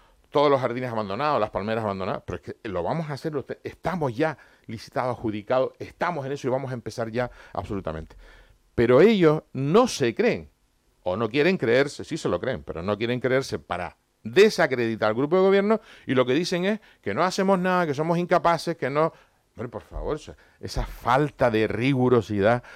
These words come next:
y por lo menos di la verdad, caramba, aunque nos duela, aunque les duela a ellos, claro. Nosotros estamos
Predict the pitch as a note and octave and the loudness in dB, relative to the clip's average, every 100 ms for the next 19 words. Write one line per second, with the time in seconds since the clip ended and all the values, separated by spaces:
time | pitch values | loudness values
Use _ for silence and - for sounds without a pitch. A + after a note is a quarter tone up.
0 | - - G2+ G2 F2 E2 F#2 C3 C#3 - | -10 -6 -2 -4 -4 -6 -4 -4 -6 -12
1 | - _ _ _ _ - D#2 E2+ F2 A2+ | -14 _ _ _ _ -14 -12 -10 -8 -10
2 | D#2 G#2 - - G#2+ A2 E2 - _ _ | -10 -14 -14 -12 -12 -12 -16 -20 _ _
3 | _ G#2+ G#2 F2+ F2 A#2 C3+ F#2 E2+ _ | _ -14 -10 -12 -6 0 0 -2 -8 _
4 | - A2 F#2 E2 F#2 F#2+ D#3 F2 C#3+ E2+ | -8 -6 -6 -4 -2 0 -2 -2 -6 -8
5 | A2 A#2 D3+ F#3 | -10 -8 -6 -6